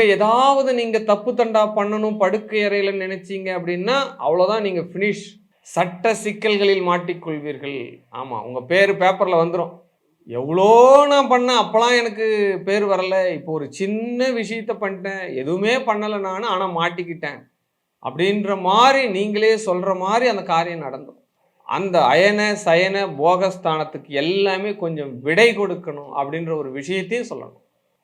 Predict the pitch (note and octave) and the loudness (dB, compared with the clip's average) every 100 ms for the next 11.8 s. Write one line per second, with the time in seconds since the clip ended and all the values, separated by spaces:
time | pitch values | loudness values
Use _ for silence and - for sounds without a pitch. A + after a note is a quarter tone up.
0 | _ - D#3 A3+ C#4+ B3 D#4+ D#4 C#4 B3+ | _ -2 2 4 2 4 2 4 4 2
1 | B3+ A3+ G#3+ D3+ D#3+ F#3+ A#3 - - C3 | 0 -2 -2 0 2 4 2 -2 -12 -6
2 | C#3+ G#3 B3 A3 F#3+ C3+ - _ _ _ | 2 6 6 4 -4 -10 -12 _ _ _
3 | _ C#3+ E3+ G#3 B3 B3 G#3+ C#3+ D3 G3 | _ -4 -2 0 0 4 6 6 2 0
4 | A#3 - - A3+ A3 G#3 F#3+ A3+ A#3 A3+ | -2 -4 0 0 2 4 4 4 2 0
5 | A3+ A#3 C#4+ C#4+ - - _ _ C#3 F3 | -2 2 2 0 -4 -18 _ _ 0 2
6 | E3+ D3 D3+ C#3 - - _ _ _ _ | 0 -6 -10 -14 -20 -20 _ _ _ _
7 | _ E3+ G#3 A#3+ B3 A#3 A3 G#3+ G#3 G#3 | _ 2 4 2 -2 2 2 4 -2 -4
8 | G#3+ G#3 F3 F#3 G#3+ G#3 F#3+ F#3+ E3+ D3 | -2 -4 -2 -2 0 0 0 -4 -2 -2
9 | G3 E3+ F3+ A#3 A3+ A3 G#3 G#3 G3+ G#3 | 0 2 0 0 0 0 0 2 2 0
10 | A3+ G#3+ F#3+ G#3 G3+ F#3 F3+ F3+ A#3 A#3 | 0 0 0 -2 -4 -2 -4 -4 -2 -2
11 | G#3 G3+ G#3+ A3 G#3 F#3 F3+ E3 | -2 0 2 2 -2 -4 -4 2